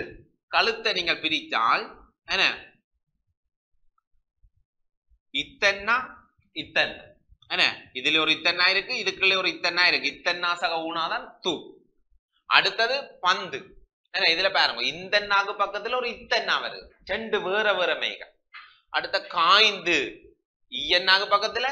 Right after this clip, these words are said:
இன்னொரு இந்தன்னா வருது, வேற வேற மெய்கள். அதே மாதிரி இஞ்சன்னாக்கு பக்கத்துல இச்சன்னா வருது, சாணாக்குள்ள ஒரு இச்சன்னா இருக்கு.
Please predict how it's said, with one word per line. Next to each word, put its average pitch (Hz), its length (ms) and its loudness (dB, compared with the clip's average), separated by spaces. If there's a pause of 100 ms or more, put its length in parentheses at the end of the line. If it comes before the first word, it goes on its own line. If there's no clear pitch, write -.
(320)
இன்னொரு 160 320 -6
இந்தன்னா 170 440 -2
வருது, 117 160 -6
வேற 196 240 4
வேற 147 220 0
மெய்கள். 98 340 -10 (760)
அதே 151 220 0
மாதிரி 208 280 0 (180)
இஞ்சன்னாக்கு 208 680 2
பக்கத்துல 220 420 -2
இச்சன்னா 190 480 -6
வருது, 101 260 -12
சாணாக்குள்ள 170 460 2
ஒரு 180 120 0
இச்சன்னா 156 340 0
இருக்கு. 98 220 -4